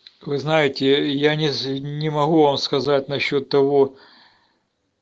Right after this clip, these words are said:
что вы вот сейчас озвучили, мазать маточным молочком не приходилось.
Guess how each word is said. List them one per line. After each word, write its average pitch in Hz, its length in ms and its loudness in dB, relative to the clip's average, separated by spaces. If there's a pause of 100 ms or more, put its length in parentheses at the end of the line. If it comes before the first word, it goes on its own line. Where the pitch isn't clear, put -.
(1080)
что - 280 -4
вы 131 140 2
вот 131 120 2
сейчас 135 360 -2
озвучили, 127 720 -2
мазать 123 420 -2
маточным 131 480 -4
молочком 135 640 0
не 123 100 -4
приходилось. 123 800 -4